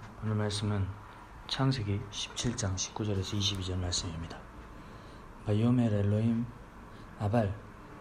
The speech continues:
사라 이시테카 열레데 레카 벤, 베카라타 에 ש모 이츠하, 바 하키모티 에 브리티 이토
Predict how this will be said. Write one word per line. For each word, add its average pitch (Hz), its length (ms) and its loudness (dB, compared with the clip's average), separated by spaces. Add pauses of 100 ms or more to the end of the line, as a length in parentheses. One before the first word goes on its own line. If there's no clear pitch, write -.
사라 139 440 4
이시테카 107 560 2
열레데 98 400 4 (120)
레카 92 340 0
벤, 90 300 -2 (560)
베카라타 101 500 0
에 104 80 0
ש모 104 400 4
이츠하, 101 600 -2 (1300)
바 117 80 6
하키모티 117 560 2
에 113 60 4
브리티 98 560 0
이토 95 360 -2